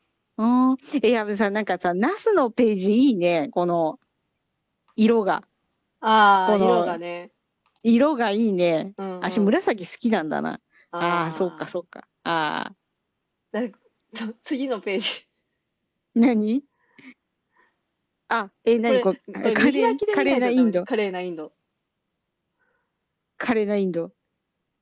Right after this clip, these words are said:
Speaker 1: カレー、うーん。何なんだろう。なんか、なんだろう。なんかさ、
Speaker 2: うん。
Speaker 1: なんか、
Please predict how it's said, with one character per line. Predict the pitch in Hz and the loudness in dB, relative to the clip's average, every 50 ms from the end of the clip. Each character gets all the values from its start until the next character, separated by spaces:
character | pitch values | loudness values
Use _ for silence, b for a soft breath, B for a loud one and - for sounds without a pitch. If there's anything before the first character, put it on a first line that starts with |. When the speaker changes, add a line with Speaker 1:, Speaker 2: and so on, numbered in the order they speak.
| _ _ | _ _
Speaker 1:
カ | - - 233 | -6 -4 -2
レ | 226 190 175 190 | -2 0 0 0
ー、 | |
う | |
ー | 185 180 175 175 175 170 165 165 160 160 160 156 156 151 151 147 147 143 143 143 143 147 147 | 0 0 -2 -2 -2 -2 -2 -2 -4 -4 -4 -4 -4 -4 -6 -6 -6 -6 -6 -6 -6 -8 -10
ん。 | 196 - _ _ _ _ _ _ _ _ _ _ _ _ _ _ _ _ _ _ _ _ _ _ _ _ _ _ _ _ | -14 -18 _ _ _ _ _ _ _ _ _ _ _ _ _ _ _ _ _ _ _ _ _ _ _ _ _ _ _ _
何 | - 202 240 233 214 | -4 -2 -2 -2 -2
な | 196 185 | -4 -4
ん | 180 | -2
だ | 175 165 | 0 0
ろ | 160 165 - 277 - _ _ _ _ _ _ | 0 -2 -4 -8 -12 _ _ _ _ _ _
う。 | 220 | -2
な | 233 | -2
ん | 233 196 | -2 -2
か、 | 208 185 185 175 - 269 - _ _ _ _ _ _ _ _ _ _ _ _ _ _ _ _ _ _ _ _ _ _ _ _ _ _ _ _ _ _ _ _ _ _ _ _ _ _ | -2 -2 -2 -4 -6 -10 -16 _ _ _ _ _ _ _ _ _ _ _ _ _ _ _ _ _ _ _ _ _ _ _ _ _ _ _ _ _ _ _ _ _ _ _ _ _ _
な | 233 254 269 | -4 -2 0
ん | |
だ | 226 208 | 0 -2
ろ | 190 180 | -2 0
う。 | 185 | -2
な | 247 294 | -2 -2
ん | 269 | -2
か | 226 | -2
さ、 | 220 226 202 190 180 180 - _ _ _ _ _ _ | -2 -2 -2 -2 -4 -6 -10 _ _ _ _ _ _
Speaker 2:
う | - 214 202 190 | -10 -8 -8 -4
ん。 | 175 | -2
Speaker 1:
な | 247 | -2
ん | 247 | 0
か、 | - 214 151 | 0 -2 -2